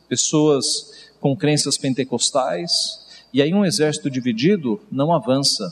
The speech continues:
Então por isso que é necessário muito critério para que todos tenham o mesmo pensamento, a mesma doutrina, para fazerem parte da igreja.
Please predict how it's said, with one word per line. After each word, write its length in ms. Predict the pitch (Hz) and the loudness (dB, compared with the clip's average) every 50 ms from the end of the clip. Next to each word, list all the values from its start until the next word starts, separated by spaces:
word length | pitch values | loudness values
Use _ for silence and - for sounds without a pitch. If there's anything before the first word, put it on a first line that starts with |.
| - - - | -12 -18 -14
Então 200 | 117 - 123 127 | -4 -2 -2 -2
por 180 | - - 131 139 | 0 0 0 2
isso 240 | 160 165 - - | 2 0 0 -2
que 60 | - 170 | -4 -4
é 40 | |
necessário 640 | 165 170 180 - - 185 170 - - 160 160 175 165 160 | -2 0 0 0 0 0 -2 -2 0 0 0 0 -2 -2
muito 460 | 160 170 180 185 196 190 175 190 175 | -2 0 2 2 2 2 0 -2 -2
critério 640 | 190 185 180 170 - 143 139 135 135 135 135 139 131 | 0 0 0 2 2 2 2 4 2 0 -2 -4 -6
para 180 | - - 131 | -6 -10 -10
que 100 | 123 - | -10 -8
todos 340 | - - 185 185 185 180 - | -2 0 0 0 2 -2 -2
tenham 280 | - 175 165 175 170 156 | -2 -2 -2 -2 -2 -2
o 60 | 143 | 0
mesmo 320 | 139 165 185 170 175 170 | 2 2 2 2 0 -4
pensamento, 800 | - 170 175 165 - - 170 165 156 147 147 147 143 143 - - | -4 -2 -2 -2 -2 -2 -2 -2 -2 -2 -2 -2 -4 -4 -2 -2
a 40 | 107 | -2
mesma 360 | 113 135 160 165 165 170 170 | 0 0 0 0 2 0 0
doutrina, 920 | 160 160 170 160 151 165 - 156 147 151 151 151 147 147 143 143 143 147 - _ _ - - - - - - - _ _ _ _ _ | 0 0 0 0 0 -2 -4 -4 -2 -2 -2 -2 -4 -4 -6 -8 -8 -10 -10 _ _ -20 -20 -20 -20 -20 -20 -20 _ _ _ _ _
para 400 | - 123 120 120 120 123 127 123 | 2 2 2 2 2 0 -2 -4
fazerem 460 | - - - 123 113 120 120 113 120 113 | -4 -4 -4 -4 -2 0 0 0 0 -2
parte 500 | - - 101 95 98 101 - - 110 104 - - - - | 0 2 2 2 2 0 -4 -8 -10 -10 -10 -14 -14 -4
da 100 | - 110 | -2 -2
igreja. 460 | 110 104 101 87 - 64 - - - | -2 -2 -4 -8 -10 -10 -12 -14 -16